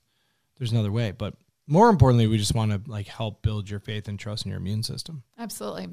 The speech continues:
Speaker 2: That event's October sixteenth, nine A M to noon, happening in Westchester at the Hilton Garden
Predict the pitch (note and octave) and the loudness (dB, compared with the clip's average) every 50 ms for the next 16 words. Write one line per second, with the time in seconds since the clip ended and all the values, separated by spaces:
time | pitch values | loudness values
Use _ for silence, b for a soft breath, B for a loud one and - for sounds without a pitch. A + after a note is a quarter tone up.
0 | - G3+ A3+ A3+ A3+ G3 G#3+ G3 - - G3 - - A#3 A3+ F#3+ G#3 G3 - - | -8 -4 -4 -2 -2 -2 -4 -4 -4 -6 -8 -6 -6 -6 -4 -4 -4 -4 -4 -4
1 | G#3+ G#3 - - - - G#3+ G#3 B3+ D#4 - - _ _ _ _ _ _ _ _ | -6 -6 -8 -8 -8 -6 -4 -4 -6 -6 -10 -16 _ _ _ _ _ _ _ _
2 | _ _ _ _ _ _ - G3 G3 G3+ G3+ G3+ G3 G3+ G#3+ G#3+ G#3+ - G#3+ G#3+ | _ _ _ _ _ _ -18 -16 -10 -6 -4 -4 -2 -2 -2 -2 -2 -2 -2 -2
3 | G#3+ G3+ G3+ G3 - G3 F#3+ G3 G3 G3+ G#3 G#3 G3 G#3 G3 - F#3 G3+ G3+ F#3 | -2 -2 -2 -2 -2 -2 0 0 0 0 0 0 -2 -2 -4 -4 -4 -4 -4 -6
4 | B B B B B B B B F#3 F#3 F3+ F#3 F3+ G3+ G3+ G#3 - - - - | B B B B B B B B -4 -4 -2 -2 -2 -2 0 0 0 -2 -2 -2
5 | A3+ G#3 G3+ - - - G#3 G#3 G3+ G3+ - - - E3+ - - - A#3 - - | -4 -6 -6 -6 -6 -4 -4 -4 -4 -4 -6 -8 -10 -12 -10 -8 -8 -6 -6 -4
6 | G#3 G#3 F#3+ G3 G3 F#3+ F#3 F#3+ F#3+ | -4 -4 -2 -2 -2 -2 -4 -4 -6